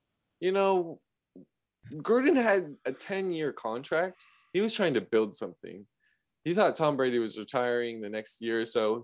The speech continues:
He, Gruden, I feel like he had reasons to say no and go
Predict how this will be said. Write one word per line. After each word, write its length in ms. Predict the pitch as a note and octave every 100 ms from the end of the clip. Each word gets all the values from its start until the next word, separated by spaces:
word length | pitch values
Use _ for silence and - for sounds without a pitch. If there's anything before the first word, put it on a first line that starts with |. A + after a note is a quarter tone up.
| -
He, 340 | C#3 D3+ C3+ - -
Gruden, 640 | E3 E3 D#3+ C#3 A#2 - _ _ _ - _ _
I 80 | -
feel 180 | - F#3+
like 160 | D#3+ C#3+
he 160 | C#3
had 200 | C3+ A2+ G2
reasons 480 | G#2 G2 - D2+ -
to 180 | G2+ G2 F#2+ _
say 240 | - G2 F#2+
no 360 | F#2 G2 F2+
and 120 | F2 F#2
go 260 | G2+ F#2+